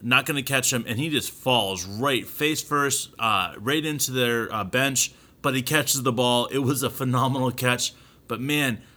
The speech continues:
I, there was a minute there, and the way that all the players are watching, all the, um, photos are being taken and filming on the, on, in the backside, um, of the, the, uh, dugout,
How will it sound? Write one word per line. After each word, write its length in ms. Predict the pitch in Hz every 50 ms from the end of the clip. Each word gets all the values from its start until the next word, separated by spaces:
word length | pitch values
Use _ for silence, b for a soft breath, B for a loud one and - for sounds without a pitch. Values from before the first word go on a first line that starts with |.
| B B B
I, 220 | - 147 - - - - - - _ _ - - -
there 160 | 135 165 202
was 160 | 208 190 151
a 80 | 160 147
minute 320 | 135 143 156 156 147 117
there, 240 | - 139 131 127 123
and 180 | 120 123 127 127
the 80 | 127
way 140 | 127 139 143
that 160 | 139 135 131
all 140 | 127 135 135
the 80 | 127 120
players 360 | - 143 139 131 131 127 117
are 80 | 127 113
watching, 440 | 113 117 117 123 123 - 127 123
all 120 | 123 127 131
the, 220 | 127 120 98 98 - -
um, 300 | - 117 107 98 95 92
photos 440 | - - - 139 147 151 156 143 123
are 60 | 143 131
being 240 | 127 139 135 131
taken 440 | 127 - 139 135 127 131 143 131 127
and 160 | 120 107 92
filming 380 | - - 139 143 147 147 139 135
on 160 | 127 127 127
the, 120 | 127 120 -
on, 160 | 127 123 120 120
in 80 | 120 117
the 80 | 107
backside, 640 | 95 123 120 127 127 - - 151 139 135 135 135 127 - B B B B B B B
um, 280 | 113 117 113 110 -
of 200 | - 120 123 107
the, 260 | 120 117 110 107 90 101
the, 340 | 107 110 104 101 95 92 - b b b b -
uh, 140 | - 107 104
dugout, 540 | - - 135 139 131 151 147 147 131 -